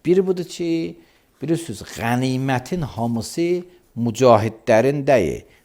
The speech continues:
Qənimətin xumsun gərək verələr. Hətta,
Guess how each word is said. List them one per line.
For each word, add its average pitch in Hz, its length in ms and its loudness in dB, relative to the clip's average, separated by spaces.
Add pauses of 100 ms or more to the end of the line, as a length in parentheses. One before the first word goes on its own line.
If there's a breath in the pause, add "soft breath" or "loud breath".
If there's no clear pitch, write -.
(120)
Qənimətin 123 800 -4
xumsun 120 800 -6
gərək 147 320 -2
verələr. 101 400 -2 (800 soft breath)
Hətta, 147 320 -2